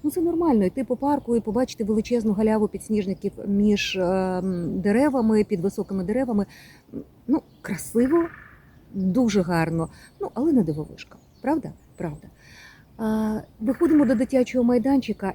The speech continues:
і бачимо, е, травичка, е, вздовж майданчика росте, і там місцями прориваються нарциси, там прориваються гіацинти. Це, ну,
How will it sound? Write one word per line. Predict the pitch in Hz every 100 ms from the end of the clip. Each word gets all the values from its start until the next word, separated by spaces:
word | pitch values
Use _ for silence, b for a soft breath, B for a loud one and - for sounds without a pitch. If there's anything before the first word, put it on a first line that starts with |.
| _
і | 240
бачимо, | 220 277 294 - 262 247 226 b b b -
е, | 233 226 220 - -
травичка, | 285 240 190 - - 180 175 165 170
е, | - 190 185 185 185 180 - - 226
вздовж | 202 220
майданчика | 220 220 226 220 226 240
росте, | 262 339 330 -
і | 269
там | 320 320 285 B B B - - -
місцями | 269 330 - - 277 196 170 160 - -
прориваються | 269 294 302 285 311 285 262
нарциси, | 240 214 - 151 - 165 - - b b -
там | 277 311
прориваються | 285 294 285 285 285 -
гіацинти. | 262 226 247 226 208 165 - - - b b b b b - - - - -
Це, | - 190 190 - - - - - -
ну, | 202 -